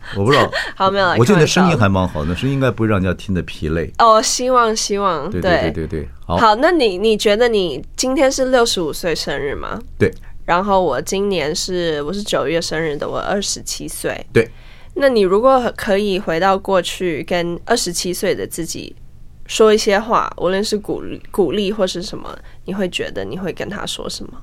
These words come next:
Speaker 1: 二十七岁的时候，爸爸很忙，也，
Speaker 2: 嗯。
Speaker 1: 已经做制作人了，脾气很大，少年，有点少年得志，不知天高地厚。如果那个时候工作压力大了，也自己自以为是。如果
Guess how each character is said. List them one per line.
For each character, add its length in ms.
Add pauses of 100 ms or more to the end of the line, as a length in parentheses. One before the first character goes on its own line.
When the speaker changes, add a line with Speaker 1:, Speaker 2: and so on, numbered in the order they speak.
(140)
Speaker 1:
二 200
十 60
七 280
岁 180
的 80
时 140
候， 140
爸 200
爸 80
很 140
忙， 360 (220)
也， 60
Speaker 2:
嗯。 220
Speaker 1:
已 40
经 180
做 140
制 140
作 180
人 180
了， 80
脾 200
气 120
很 180
大， 340
少 200
年， 240 (340)
有 80
点 140
少 200
年 120
得 180
志， 180
不 120
知 160
天 220
高 100
地 160
厚。 220 (800)
如 160
果 340 (800)
那 100
个 60
时 80
候 40
工 80
作 140
压 160
力 80
大 220
了， 100
也 120
自 380
己 220
自 240
以 60
为 160
是。 320
如 160
果 120